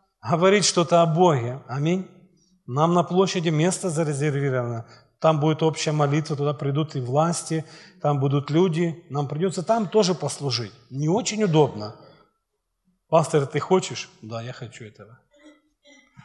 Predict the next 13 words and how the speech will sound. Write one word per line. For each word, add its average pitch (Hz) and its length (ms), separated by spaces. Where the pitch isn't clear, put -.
«Ну 151 180
и 175 40
что, - 240
что 131 160
холодно?» 117 560
«Я 127 180
хочу». 147 380
Если 180 220
вам 190 200
сказали 180 420
там 170 260
на 165 100
морозе, 160 680